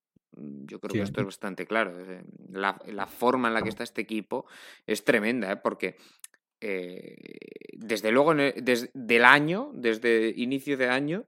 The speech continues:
Speaker 1: es, es, es impresionante. O sea, es que, eh, para encontrar derrotas de este equipo, más allá, tienes el, tienes una,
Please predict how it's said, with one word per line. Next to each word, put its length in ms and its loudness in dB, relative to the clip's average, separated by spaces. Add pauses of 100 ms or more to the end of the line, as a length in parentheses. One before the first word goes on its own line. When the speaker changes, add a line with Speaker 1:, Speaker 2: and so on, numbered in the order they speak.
Speaker 1:
es, 220 -10
es, 260 -10
es 180 -10
impresionante. 800 -4
O 60 -20
sea, 200 -6
es 180 -14
que, 260 -6 (480)
eh, 220 -20 (200)
para 220 4
encontrar 480 0
derrotas 800 2
de 80 -4
este 180 -6
equipo, 460 -4
más 340 0
allá, 500 0
tienes 300 0
el, 220 -2 (720)
tienes 320 4
una, 420 0